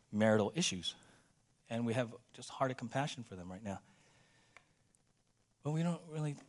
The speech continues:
think that they really are walking with the Lord or even have a relationship with God. So we listen, we encourage, but deep down we're like, "They just need to know Jesus." Not necessarily that the relationship would be healed, but that they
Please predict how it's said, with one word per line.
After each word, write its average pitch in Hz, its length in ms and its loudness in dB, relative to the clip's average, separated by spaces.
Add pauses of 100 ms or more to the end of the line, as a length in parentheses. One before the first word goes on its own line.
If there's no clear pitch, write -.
(260)
think 147 160 -4
that 139 120 -2
they 135 80 0
really 135 280 4
are 131 60 2
walking 135 360 -4
with 131 100 -6
the 123 60 -8
Lord 143 260 -2
or 120 60 2
even 123 260 0 (140)
have 131 100 -6
a 123 40 0
relationship 131 600 -4
with - 140 -16
God. 185 260 -6 (720)
So - 160 -4
we 123 140 4
listen, 165 540 2
we 123 100 0
encourage, 135 640 0 (580)
but - 200 -8
deep 170 260 2
down 180 300 4
we're 143 80 2
like, 131 240 4 (220)
"They 156 160 2
just - 280 -4
need 147 160 -4
to 131 80 -4
know 117 220 -6
Jesus." - 640 -4 (1200)
Not 220 160 10
necessarily 190 500 8
that 156 160 10
the 156 80 0
relationship 143 640 2
would 123 100 -2
be 120 100 0
healed, 165 220 0
but - 220 0
that - 220 8
they 160 580 12